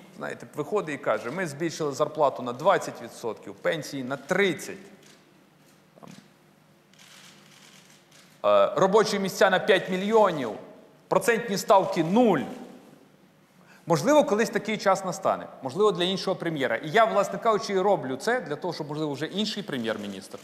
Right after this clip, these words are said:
вийшов з іншими тезами і програмами. Тобто п'ятнадцятий рік.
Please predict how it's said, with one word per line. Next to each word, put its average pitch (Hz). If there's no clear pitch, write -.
вийшов 165
з 110
іншими 175
тезами 170
і 147
програмами. 127
Тобто -
п'ятнадцятий 175
рік. 120